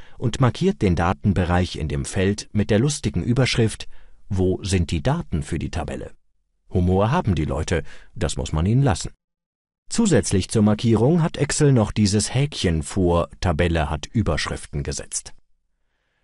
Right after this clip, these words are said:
Excel erkennt den Aufbau von Tabellen meist recht zuverlässig. Sollte es einmal irren, korrigieren Sie durch Setzen beziehungsweise Entfernen des Häkchens. Mit einem Klick auf OK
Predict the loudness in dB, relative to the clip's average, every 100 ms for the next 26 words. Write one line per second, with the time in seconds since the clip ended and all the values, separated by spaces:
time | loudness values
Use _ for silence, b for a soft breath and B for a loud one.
0 | _ -4 -2 0 2 2 2 -6 -2 0
1 | 2 -2 -2 -4 -6 -2 -2 -2 -4 -2
2 | -2 2 4 4 4 2 -2 -6 -2 -2
3 | 0 0 -2 -6 -10 -18 -20 -20 -20 _
4 | _ _ _ _ _ 0 2 2 0 -2
5 | -2 0 0 -2 0 0 2 0 B B
6 | B 2 4 4 2 2 2 2 0 0
7 | -4 -2 -2 -2 2 2 2 -2 0 2
8 | 2 0 -2 0 -2 -2 -2 -2 -2 -4
9 | -4 -4 -6 -8 -12 -12 -10 -12 -16 _
10 | _ _ _ _ _ _ _ _ _ _
11 | 2 4 6 4 6 4 2 0 0 -2
12 | -2 -2 -8 0 2 2 0